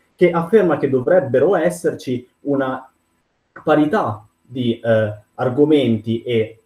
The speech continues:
significati all'interno delle opere di, che rimandino alla parità dei sessi. Tuttavia questo esce completamente fuori dal topic,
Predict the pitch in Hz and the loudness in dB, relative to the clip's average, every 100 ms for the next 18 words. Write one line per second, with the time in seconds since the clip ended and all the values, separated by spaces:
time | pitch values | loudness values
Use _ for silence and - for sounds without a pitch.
0 | _ - 175 170 139 143 202 135 120 113 | _ -2 2 2 0 -2 -4 -4 -2 -2
1 | 135 151 190 131 120 123 156 202 170 170 | 0 -2 -2 -2 -2 0 2 4 4 0
2 | 190 180 175 _ - 165 - - 156 143 | -2 -4 -6 _ -4 -4 -4 -2 4 4
3 | 135 - _ 143 151 - 147 117 117 113 | 2 -10 _ -8 -4 -2 -2 0 0 0
4 | 120 120 117 123 117 117 110 107 107 107 | 0 -2 -4 -6 -4 -2 -4 -4 -8 -10
5 | - - _ _ _ - 185 214 220 165 | -18 -20 _ _ _ -10 -2 0 0 0
6 | 202 185 175 143 135 180 175 - 123 113 | 0 0 2 2 4 4 2 -2 -2 -2
7 | 117 110 123 135 120 104 117 117 113 107 | -2 -2 0 -2 -2 -2 0 0 0 -2
8 | - 165 135 - 117 - | 0 2 0 -2 -8 -12